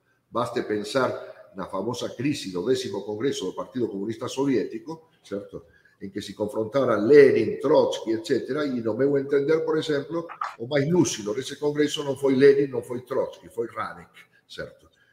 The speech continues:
E, no entanto, Radek, hoje, praticamente, ninguém sabe quem é, certo?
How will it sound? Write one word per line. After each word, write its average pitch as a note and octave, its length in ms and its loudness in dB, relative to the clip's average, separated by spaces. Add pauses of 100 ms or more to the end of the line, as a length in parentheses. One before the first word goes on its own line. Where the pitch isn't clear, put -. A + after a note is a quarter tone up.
E, A#2 80 -8
no C#3+ 100 0
entanto, C#3 400 0
Radek, C3 460 0 (160)
hoje, C3+ 240 4
praticamente, C3+ 840 -4
ninguém B2+ 280 -6
sabe C3+ 260 -2
quem C3+ 220 -4
é, G#2+ 140 -10 (160)
certo? - 240 -20